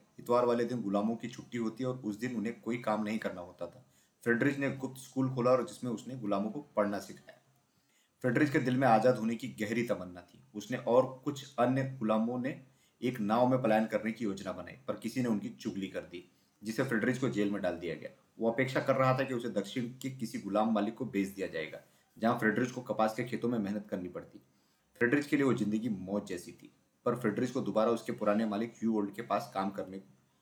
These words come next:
वापस भेजा गया। फिर फ्रेडरिच ने एक पानी के जहाज कारखानों में काम करना शुरू किया।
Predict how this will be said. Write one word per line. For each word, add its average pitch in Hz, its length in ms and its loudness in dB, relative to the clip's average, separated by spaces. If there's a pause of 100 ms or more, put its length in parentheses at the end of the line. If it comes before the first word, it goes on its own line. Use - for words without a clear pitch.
(300)
वापस 117 240 2
भेजा 98 280 -2
गया। - 180 -12 (560)
फिर 147 120 2
फ्रेडरिच 127 360 2
ने 135 100 4
एक 131 160 0
पानी 113 200 4
के 123 100 0
जहाज 107 300 2
कारखानों 104 420 0
में 117 140 -4
काम 104 220 -2
करना 98 220 -6
शुरू 98 220 -8
किया। - 260 -16